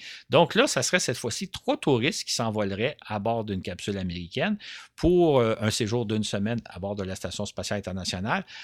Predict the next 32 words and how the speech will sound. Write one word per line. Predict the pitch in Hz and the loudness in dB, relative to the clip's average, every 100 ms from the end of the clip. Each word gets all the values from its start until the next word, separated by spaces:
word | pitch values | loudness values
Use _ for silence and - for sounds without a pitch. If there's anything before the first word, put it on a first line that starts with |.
| - - | -6 4
Euh, | 139 147 135 - _ _ - | 6 6 4 -8 _ _ -18
ce | - - | -8 -4
qui | - | 2
est, | 151 139 120 71 - - 135 | 2 2 0 -6 -12 -8 2
la | 123 139 | 6 6
mission | 127 208 | 8 8
est | 175 | 8
prévue | 143 135 190 | 6 4 4
pour | 143 | 4
le | 131 | 4
mois | 131 131 | 6 6
d'octobre. | 123 - 143 160 120 110 | 4 6 6 6 4 0
Ça | - 107 | 2 0
se | - | 0
peut | 135 | 0
qu'elle | 110 | 0
soit | - 113 | 0 0
reportée | 110 107 - 131 | 2 0 0 2
étant | 117 107 | 2 0
donné | 104 107 | 0 0
qu'il | 113 113 | 0 0
y | |
a | 98 | -2
un | |
peu | - 117 | 0 0
l'autre | 107 110 - | 0 -2 -2
mi-, | 92 | -2
l'au-, | 104 104 | 0 0
l'autre | 101 113 104 101 | 0 0 0 -4
Crew | - 113 | -2 -2
Dragon, | 107 101 98 104 98 | 0 -2 0 0 0
euh, | 92 | -2